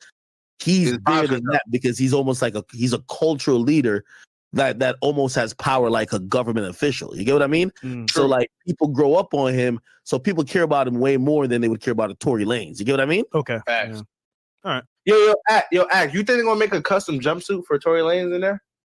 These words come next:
Speaker 2: Just see, like, five,
Speaker 1: Man, stop
Speaker 2: like,
Speaker 1: playing with
Speaker 2: four seven?
Speaker 1: Tory, man. Stop playing with Tory.
Speaker 2: Well, I'm just saying, bro. He guilty, bro. He in there right now.
Speaker 3: <sighs>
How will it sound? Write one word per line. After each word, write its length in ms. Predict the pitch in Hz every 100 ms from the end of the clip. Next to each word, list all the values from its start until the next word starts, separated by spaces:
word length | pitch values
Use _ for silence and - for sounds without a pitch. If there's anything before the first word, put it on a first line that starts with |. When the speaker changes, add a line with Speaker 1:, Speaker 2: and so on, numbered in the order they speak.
| -
Speaker 2:
Just 120 | 147
see, 60 | 147
like, 220 | 135 120
five, 240 | 139 135
Speaker 1:
Man, 80 | 117 _
stop 160 | -
Speaker 2:
like, 80 | 120
Speaker 1:
playing 140 | 143 120
with 80 |
Speaker 2:
four 80 | 110
seven? 120 | 156
Speaker 1:
Tory, 120 | 92 82
man. 200 | 80 76 _
Stop 300 | - 131 131
playing 180 | 120 101
with 100 | 92
Tory. 240 | 98 80
Speaker 2:
Well, 140 | 135 156
I'm 240 | 139 151 175
just 160 | 170
saying, 320 | 156 185 254 175
bro. 160 | 165
He 100 | 175
guilty, 320 | 151 202 254
bro. 240 | 208 180 226 -
He 160 | - 208
in 80 | 233
there 100 | 208
right 160 | 220
now. 280 | 247 311 165 - _ _ _
Speaker 3:
<sighs> 380 | 123 123 120 -